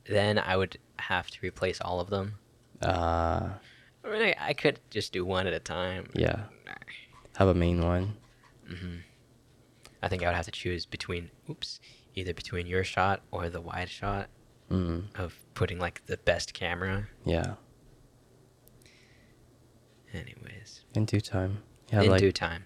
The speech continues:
Speaker 2: you have a
Speaker 1: Exactly.
Speaker 2: whole setup.
Speaker 1: Mm-hmm.
Speaker 2: Just continue doing it. It'll be
Speaker 1: When I
Speaker 2: sick.
Speaker 1: have my partner. <laughs>
Speaker 2: Dude, two of you guys?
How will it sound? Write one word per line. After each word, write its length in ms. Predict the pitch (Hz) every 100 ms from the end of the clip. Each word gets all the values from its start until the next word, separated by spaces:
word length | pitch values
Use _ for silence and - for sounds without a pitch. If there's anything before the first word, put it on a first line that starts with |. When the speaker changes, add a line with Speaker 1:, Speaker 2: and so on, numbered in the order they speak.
| -
Speaker 2:
you 100 | 113
have 140 | 110 98
a 100 | 92
Speaker 1:
Exactly. 40 | 101
Speaker 2:
whole 260 | 98 98 - - -
setup. 420 | - 101 92 95 - - -
Speaker 1:
Mm-hmm. 200 | 92 87 87 - -
Speaker 2:
Just 200 | - -
continue 360 | - 98 92
doing 240 | 90 92 95
it. 200 | 92 - - - _ _ -
It'll 100 | 110
be 60 | 107
Speaker 1:
When 120 | 95
I 40 | 92
Speaker 2:
sick. 80 |
Speaker 1:
have 100 | 95
my 80 | 92
partner. 420 | - 95 90 90 - - _ _ _ - - - - -
<laughs> 720 | - 403 - - - - -
Speaker 2:
Dude, 320 | 107 95 -
two 260 | - 117 113
of 80 | 104
you 140 | 110
guys? 340 | 123 131 147